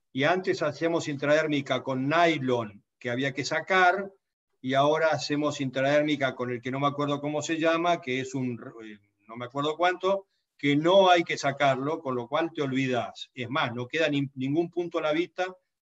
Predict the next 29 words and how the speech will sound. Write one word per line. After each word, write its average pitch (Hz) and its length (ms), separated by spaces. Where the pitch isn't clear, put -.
porque 131 300
se, 127 220
lo 120 180
metés 127 260
para 139 200
adentro. 107 540
Con 127 140
lo 135 120
cual 147 260
yo, 196 240
por 175 160
lo 151 100
menos, 185 340
a 143 60
las 131 140
caderas, 175 480
a 147 60
los 127 180
diez 160 220
días, 170 240
le 143 100
digo, 147 200
lávese 175 580
y 170 40
bañese 165 480
con 147 160
agua 165 200
y - 40
jabón. 202 520